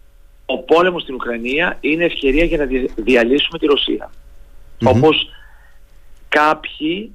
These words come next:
Speaker 1: φαίνεται να πιστεύουν στην πρώην Ανατολική Ευρώπη, ότι τώρα είναι η ευκαιρία να τελειώνουμε μια για πάντα με τη ρωσική απειλή.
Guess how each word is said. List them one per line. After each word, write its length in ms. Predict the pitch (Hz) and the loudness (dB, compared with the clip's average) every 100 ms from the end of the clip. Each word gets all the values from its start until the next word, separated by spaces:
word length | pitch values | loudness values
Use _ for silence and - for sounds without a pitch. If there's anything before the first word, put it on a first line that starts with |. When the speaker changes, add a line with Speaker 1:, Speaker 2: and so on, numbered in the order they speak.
| - - - - | -20 -20 -20 -4
Speaker 1:
φαίνεται 320 | 151 156 160 | -2 0 -2
να 100 | 151 | -6
πιστεύουν 580 | - - 147 147 143 151 147 139 | -8 -4 0 0 -4 -6 -6 -6
στην 140 | - | -8
πρώην 280 | 120 143 147 | 0 0 2
Ανατολική 400 | 139 123 123 120 | -2 -2 -4 0
Ευρώπη, 360 | 123 117 113 123 | 0 2 0 -4
ότι 140 | 117 | -6
τώρα 400 | 110 147 147 139 | 0 4 6 4
είναι 100 | 135 | 2
η 40 | 135 | -4
ευκαιρία 360 | - 131 131 | -4 -2 -2
να 80 | 151 | -2
τελειώνουμε 300 | 127 135 147 | -2 -2 -4
μια 120 | 139 | -4
για 180 | 147 131 | -2 -2
πάντα 680 | - 151 139 120 120 139 - - - - - - - - - - | 0 0 0 -2 -2 -2 -4 -20 -20 -20 -20 -20 -20 -20 -20 -20
με 140 | - 139 | -2 0
τη 100 | 139 | 2
ρωσική 380 | 135 - 117 151 | 0 0 0 0
απειλή. 420 | 147 117 107 | 0 -4 -4